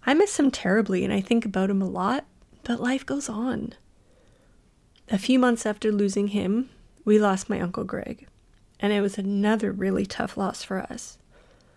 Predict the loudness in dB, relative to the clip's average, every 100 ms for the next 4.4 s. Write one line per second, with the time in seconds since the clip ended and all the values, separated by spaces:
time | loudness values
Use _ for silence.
0 | _ _ _ _ _ 0 0 2 2 2
1 | 0 2 4 6 4 4 2 4 2 2
2 | 2 0 0 -2 0 0 4 4 2 0
3 | -2 -4 -6 -2 2 2 0 -2 -4 -6
4 | -6 -6 -10 -12